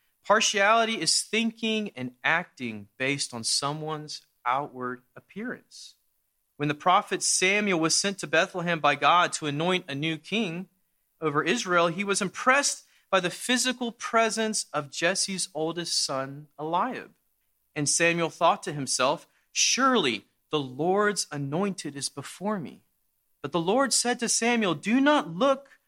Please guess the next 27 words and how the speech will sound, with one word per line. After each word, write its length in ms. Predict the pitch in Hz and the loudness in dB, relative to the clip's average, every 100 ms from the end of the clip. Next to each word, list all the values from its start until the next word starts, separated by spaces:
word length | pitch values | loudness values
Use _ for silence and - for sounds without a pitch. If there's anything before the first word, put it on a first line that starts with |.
| _ _ | _ _
on 100 | 180 | -2
his 180 | 220 208 | 0 -2
appearance 840 | - - 277 349 127 - - - _ _ _ _ | -6 -8 -4 -2 -2 -6 -10 -12 _ _ _ _
or 120 | 190 | 2
on 140 | 220 | 4
the 80 | 214 | 2
height 340 | - 220 247 269 | 0 2 2 2
of 100 | 240 | 0
his 160 | - | -2
stature, 600 | - 254 302 - 143 107 _ _ _ - | 2 2 2 0 -4 -6 _ _ _ -14
because 400 | 180 220 214 180 | -4 0 0 2
I 220 | 208 247 | 2 2
have 260 | 226 233 | 0 -4
rejected 600 | 220 170 - 254 285 247 | -4 -4 0 0 0 -6
him. 360 | 160 120 101 123 _ _ _ _ _ | -4 -6 -6 -16 _ _ _ _ _
For 140 | - 190 | -2 0
the 80 | |
Lord 460 | 180 170 214 269 254 | 0 0 2 2 2
sees 420 | - 247 269 220 | 0 2 2 0
not 400 | 180 214 254 247 - | 2 4 4 2 -4
as 200 | 175 175 | -8 -6
man 300 | 190 247 240 | -4 -4 -4
sees. 520 | - 113 - - - _ _ _ _ - | -6 -10 -16 -20 -20 _ _ _ _ -8
Man 460 | 160 233 220 151 | -2 0 0 -2
looks 240 | 143 156 - | -4 -4 -4
on 100 | 143 | -4
the 120 | 131 | -4